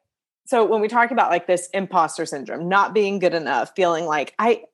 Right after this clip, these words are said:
what are my even qualifications if I can't make these homemade <laughs> balls to send my daughter to school?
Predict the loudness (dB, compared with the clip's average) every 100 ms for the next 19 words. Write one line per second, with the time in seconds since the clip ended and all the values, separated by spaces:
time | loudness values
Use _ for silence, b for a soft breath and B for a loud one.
0 | _ -6 0 2 2 0 0 0 0 0
1 | 2 2 0 -2 -2 0 0 0 0 -2
2 | 0 -2 -2 -4 0 2 2 0 2 2
3 | 2 0 -2 -4 -4 -4 -4 -4 -2 -2
4 | -4 0 0 0 -6 -6 -2 -2